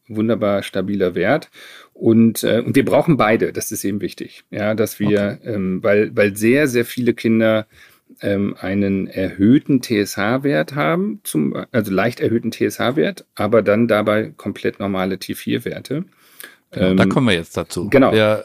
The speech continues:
Speaker 2: jetzt kommen wir, kommen wir dazu, was jetzt, ähm, die Ergebnisse liefern. Also, die Ergebnisse liefern jetzt ein T S H von sechs. Bei F T vier weiß ich die Normwerte gar nicht. F T vier ist normal, T S H ist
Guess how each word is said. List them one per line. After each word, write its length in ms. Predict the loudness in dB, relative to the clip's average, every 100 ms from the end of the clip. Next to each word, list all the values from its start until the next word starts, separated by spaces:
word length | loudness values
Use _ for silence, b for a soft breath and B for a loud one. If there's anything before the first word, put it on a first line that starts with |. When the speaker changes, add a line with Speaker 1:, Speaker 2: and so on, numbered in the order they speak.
| -4
Speaker 2:
jetzt 480 | -2 -2 -4 -6 2
kommen 180 | 4
wir, 140 | 4 2
kommen 220 | 2 2
wir 60 | 2
dazu, 460 | 2 2 0 0
was 280 | 0 0 0
jetzt, 420 | -4 -4 -6 -6 0
ähm, 260 | 0 0 -4 B B B
die 160 | -2 0
Ergebnisse 540 | 0 -2 -2 -4 -4
liefern. 440 | -6 -8 -12 -14 -8
Also, 400 | -2 0 -2 -8 -12 -4
die 120 | -4
Ergebnisse 800 | -2 -4 -2 -4 -2 0 0 0
liefern 440 | -2 -4 -2 0
jetzt 420 | 0 -2 -6 -8 -4
ein 220 | -4 -2
T 160 | -2
S 240 | 0 0 0
H 220 | 0 0
von 560 | 0 -2 -2 -4 -8 -14 _
sechs. 600 | -14 -12 -10 -8 -8 -10 _ _ B B B B B _
Bei 300 | -6 -4 -2
F 160 | -2 0
T 140 | 0
vier 200 | 0 0
weiß 160 | 0 -2
ich 60 |
die 120 | -4
Normwerte 460 | -2 0 0 0 0
gar 220 | 2 2
nicht. 200 | 2 -2
F 140 | -8 -4
T 120 | -4
vier 180 | 0 -2
ist 120 | -2
normal, 420 | -4 0 2 0
T 160 | 0 0
S 240 | 0 -2
H 160 | -2 -2
ist 340 | -4 -10 -10